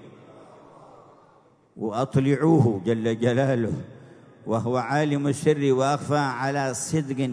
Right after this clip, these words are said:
في خدمة دينه وشريعته، وهذا المصطفى فيما بقي من أعماركم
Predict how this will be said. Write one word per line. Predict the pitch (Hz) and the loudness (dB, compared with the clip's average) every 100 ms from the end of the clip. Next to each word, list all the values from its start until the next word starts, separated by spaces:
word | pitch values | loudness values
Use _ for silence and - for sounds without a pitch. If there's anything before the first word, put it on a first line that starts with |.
| 95 | -6
في | 120 113 | -6 -4
خدمة | 165 160 127 131 - 95 - - - - 87 | -4 -4 -2 -4 -4 -10 -14 -20 -20 -20 -8
دينه | 127 180 160 143 | -4 -2 -2 -2
وشريعته، | 135 123 135 160 135 135 143 | -2 -2 -2 -2 -2 -2 0
وهذا | 131 156 170 160 | 2 0 -2 -4
المصطفى | 170 160 165 170 160 | -4 -2 -2 -2 -2
فيما | 160 151 147 | -2 -2 0
بقي | 139 135 | 0 0
من | 120 113 | -2 -2
أعماركم | 107 104 104 85 80 | -4 -4 -4 -6 -8